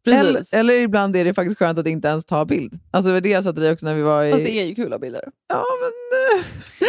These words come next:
Speaker 1: Men det är lite intressant, för att vi har ju, våran syrra kom precis ner
Speaker 2: Ja.
Speaker 1: hit.
Speaker 2: Tjena,
Speaker 1: Och
Speaker 2: syrran.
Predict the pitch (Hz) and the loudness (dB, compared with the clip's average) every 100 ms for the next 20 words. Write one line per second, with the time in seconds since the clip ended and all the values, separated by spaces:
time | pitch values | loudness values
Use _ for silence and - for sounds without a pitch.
0 | 381 294 277 302 370 403 370 392 403 240 | 4 4 6 4 4 2 2 2 2 0
1 | 226 214 240 294 254 233 226 202 - _ | 0 -2 0 2 2 2 2 0 -8 _
2 | 233 240 262 247 - 359 415 392 220 208 | -2 0 2 2 2 0 0 0 -2 -2
3 | 165 156 156 185 202 277 - _ _ _ | -6 -4 0 2 2 -2 -8 _ _ _
4 | 220 214 247 285 294 269 262 262 | 0 4 4 2 0 2 0 -2